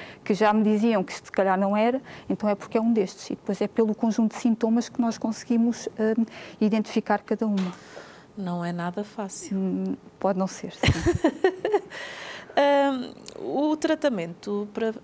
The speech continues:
Speaker 2: para melhorar a vida das pessoas, eh, como é que vocês, eh, fazem o, esse tratamento?
Speaker 1: A, a, a atrofia multissistémica é uma doença rara,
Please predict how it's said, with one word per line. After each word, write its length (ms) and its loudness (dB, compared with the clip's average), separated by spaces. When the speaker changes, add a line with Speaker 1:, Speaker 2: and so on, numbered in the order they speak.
Speaker 2:
para 140 -4
melhorar 420 -2
a 40 -2
vida 280 -6
das 220 -4
pessoas, 640 -12
eh, 220 -10
como 180 -6
é 100 -4
que 360 -8
vocês, 580 -6
eh, 80 -8
fazem 600 -8
o, 140 -12
esse 200 -10
tratamento? 560 -16
Speaker 1:
A, 520 2
a, 40 6
a 40 2
atrofia 280 -2
multissistémica 600 0
é 20 2
uma 140 2
doença 340 -2
rara, 420 -2